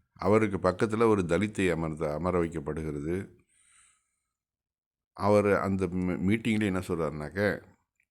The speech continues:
"இதோ இங்க ஒரு கிளாஸ் ப-, தண்ணி இருக்குது. இதுல அவர் குடிச்ச அந்த தண்ணியை நானும் குடிக்கிறேன்" அப்படின்னு சொல்லிட்டு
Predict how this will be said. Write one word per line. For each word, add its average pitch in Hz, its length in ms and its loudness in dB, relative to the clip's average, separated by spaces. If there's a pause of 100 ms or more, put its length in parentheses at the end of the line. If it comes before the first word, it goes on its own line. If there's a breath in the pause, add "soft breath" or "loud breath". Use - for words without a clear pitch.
(180)
"இதோ 107 480 0 (220)
இங்க 87 260 -4
ஒரு 78 240 -4
கிளாஸ் 92 440 0
ப-, 78 280 -4
தண்ணி 92 300 2
இருக்குது. 73 520 -6 (840 soft breath)
இதுல 104 440 0 (1040)
அவர் 107 420 -2 (300)
குடிச்ச 110 320 -2
அந்த 87 320 -2
தண்ணியை 98 400 0 (560)
நானும் 95 580 -2
குடிக்கிறேன்" 71 440 -10 (920)
அப்படின்னு 87 320 -2
சொல்லிட்டு 85 580 -8